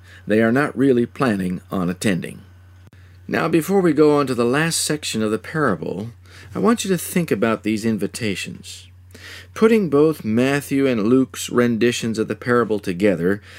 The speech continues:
there are actually four invitations with increasing urgency and power.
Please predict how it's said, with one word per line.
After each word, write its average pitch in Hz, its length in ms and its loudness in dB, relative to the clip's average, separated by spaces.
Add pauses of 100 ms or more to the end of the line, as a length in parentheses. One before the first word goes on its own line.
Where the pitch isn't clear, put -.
(160)
there 143 160 6
are 147 160 0
actually 170 460 -2
four 196 500 -2
invitations 110 920 -2 (240)
with 151 200 4
increasing 180 880 -2
urgency 147 680 0
and 110 200 -2
power. - 540 -6